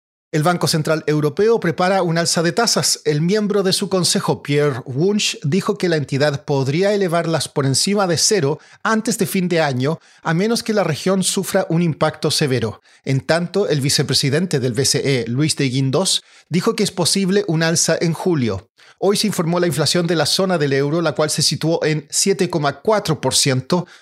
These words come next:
moderándose desde el siete coma cinco por ciento del mes anterior.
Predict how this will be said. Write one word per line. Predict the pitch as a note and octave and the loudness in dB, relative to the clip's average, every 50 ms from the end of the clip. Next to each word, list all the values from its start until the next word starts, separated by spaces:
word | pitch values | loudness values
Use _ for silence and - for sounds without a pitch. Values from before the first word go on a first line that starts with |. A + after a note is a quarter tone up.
| _ - | _ -4
moderándose | E3 E3+ F3 E3 F#3+ F3+ F#3+ G3+ G#3 G3 F#3+ - - F#3+ | -2 -2 0 0 0 0 0 0 0 -2 -2 -2 -2 -4
desde | F3 C#3 D3+ F3 E3+ F3 - F#3 F#3 - - | -4 -2 -2 -2 -2 -2 -2 -2 -2 0 0
el | D3+ C#3+ | 0 0
siete | - - - F3 D3+ F3+ | 0 0 0 0 0 0
coma | C#3+ D#3 C3 C3 A#2+ | -2 0 -2 0 0
cinco | - - - G#3 G#3+ A3 - - C3+ | 0 2 2 2 0 0 -2 -4 -2
por | - C3+ - | -2 0 0
ciento | - C#3+ C#3+ C#3 C3 - C#3+ | 0 0 0 0 0 0 0
del | B2+ B2+ A#2 | 0 0 0
mes | B2+ C#3 C3 - | 0 0 0 0
anterior. | C#3+ B2 G2+ B2+ G#2+ A2+ G2 | 0 0 0 0 -2 -2 -2